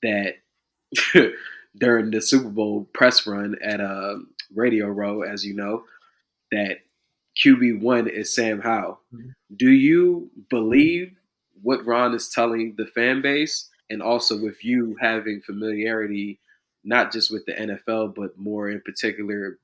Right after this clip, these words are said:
Speaker 1: the Baltimore market, do you believe that Washington could possibly be a landing spot for Lamar Jackson if things don't get agreed upon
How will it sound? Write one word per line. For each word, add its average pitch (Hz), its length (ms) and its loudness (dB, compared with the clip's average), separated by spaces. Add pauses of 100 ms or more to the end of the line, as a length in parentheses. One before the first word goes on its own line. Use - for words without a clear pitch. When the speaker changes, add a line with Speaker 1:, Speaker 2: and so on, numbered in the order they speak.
Speaker 1:
the 95 140 -10
Baltimore 113 500 -2
market, 101 480 -8 (400)
do 110 60 -4
you 123 160 2
believe 110 520 0
that 101 300 -8
Washington 101 800 -4
could - 140 -14
possibly 101 800 -6
be 107 300 -4
a 101 180 -8
landing 101 380 -8
spot 98 340 -6 (140)
for 104 240 -2
Lamar 98 360 -8
Jackson 101 640 -8 (320)
if 101 160 -8 (120)
things 101 260 -6
don't 98 280 -6
get 101 220 -2
agreed 95 320 -6
upon 95 540 -10